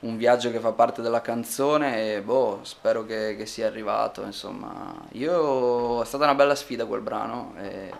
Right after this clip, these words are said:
anche a livello sonoro, insomma, ci abbiamo lavorato in maniera particolare, abbiamo ricercato quel tipo di, di dinamica là, sia a livello sonoro che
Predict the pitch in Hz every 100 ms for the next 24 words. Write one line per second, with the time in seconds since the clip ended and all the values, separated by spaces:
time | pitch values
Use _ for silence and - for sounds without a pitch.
0 | - - - - 110 110 110 110 117 113
1 | 107 101 104 117 113 104 107 107 - 104
2 | 107 104 104 107 104 101 101 104 107 104
3 | 104 101 98 95 - - - - 104 -
4 | 110 113 110 117 127 127 120 107 107 110
5 | 107 - 113 107 110 107 107 95 101 -
6 | 104 104 101 98 92 98 98 110 113 110
7 | 107 110 113 107 104 104 98 90 - 107
8 | 104 107 107 107 107 110 101 98 92